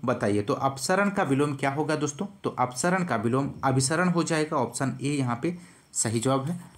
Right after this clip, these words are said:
क्वेश्चन नंबर फ़ोर्टी फ़ाइव है, रथी का विलोम है, तो रथी का विलोम क्या है दोस्तों? तो रथी का विलोम बिरथी होता है, ऑप्शन सी सही जवाब है।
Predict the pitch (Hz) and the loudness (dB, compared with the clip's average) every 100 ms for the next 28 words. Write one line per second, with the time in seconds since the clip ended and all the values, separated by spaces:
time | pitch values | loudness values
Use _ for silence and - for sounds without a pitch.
0 | - - _ - - - 175 214 208 214 | -20 -20 _ -20 -6 0 4 4 4 4
1 | 143 151 147 120 127 175 - - - 139 | 2 2 2 0 0 -4 -8 -14 -2 0
2 | 170 - 220 208 151 143 147 113 104 - | 2 4 4 6 6 6 4 2 -2 -4
3 | - 139 131 131 190 185 170 170 165 160 | -2 0 0 0 -2 0 2 2 2 0
4 | 151 170 160 - 220 - - _ 139 139 | 0 0 -2 -2 -8 -8 -20 _ 0 0
5 | 139 185 156 120 127 165 175 - - 113 | 0 0 2 2 2 2 -2 -10 -8 2
6 | 131 131 131 185 170 175 175 156 127 - | 4 4 2 2 4 2 0 0 -2 0
7 | 127 - 175 175 - _ - 143 117 98 | 0 0 -4 -6 -18 _ -2 0 0 -2
8 | 90 - | -4 -8